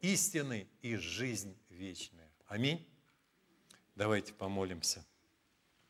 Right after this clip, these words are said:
Милосердный Господь, великая слава и хвала, слава и хвала Твоей любви. И мы молим и просим Тебя, Боже,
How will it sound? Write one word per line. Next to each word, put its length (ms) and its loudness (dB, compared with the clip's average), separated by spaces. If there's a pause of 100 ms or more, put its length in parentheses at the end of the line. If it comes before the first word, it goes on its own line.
(1400)
Милосердный 640 2
Господь, 540 4
великая 460 2
слава 400 4
и 60 -2
хвала, 520 2 (140)
слава 400 2
и 60 0
хвала 380 0
Твоей 320 -2
любви. 480 -2
И 60 0
мы 120 -4
молим 360 0
и 40 -6
просим 480 -2
Тебя, 280 -6
Боже, 420 -6